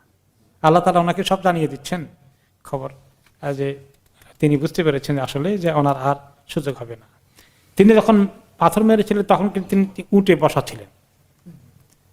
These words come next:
মাটিতে না। তখন তো ওনারা এভাবে উটের উপরেই যা-, নেওয়া আসা করতেন, যাওয়া আসা করতেন,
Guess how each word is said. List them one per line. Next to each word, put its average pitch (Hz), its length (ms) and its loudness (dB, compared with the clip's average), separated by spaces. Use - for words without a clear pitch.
মাটিতে 147 420 0
না। 107 100 -20
তখন 196 240 6
তো 185 400 2
ওনারা 156 600 2
এভাবে 139 480 -6
উটের 151 240 0
উপরেই 139 360 0
যা-, 143 380 -6
নেওয়া 139 220 -2
আসা 135 160 -2
করতেন, - 280 -6
যাওয়া 123 160 -4
আসা 135 140 -2
করতেন, 170 340 -6